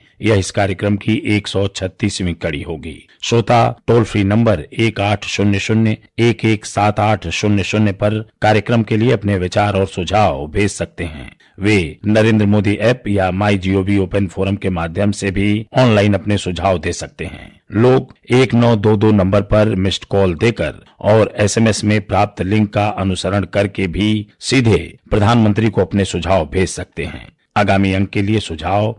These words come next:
इस महीने की चौबीस तारीख तक स्वीकार किए जाएंगे।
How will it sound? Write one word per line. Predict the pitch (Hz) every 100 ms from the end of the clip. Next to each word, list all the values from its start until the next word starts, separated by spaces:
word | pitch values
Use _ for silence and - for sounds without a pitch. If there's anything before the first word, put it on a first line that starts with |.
| -
इस | 113 104
महीने | 98 82 101 117
की | 104 110 107
चौबीस | - 98 98 104 - -
तारीख | 92 110 101 -
तक | 71 - -
स्वीकार | - 113 - 104 85 -
किए | 98 82
जाएंगे। | 90 71 58 73 55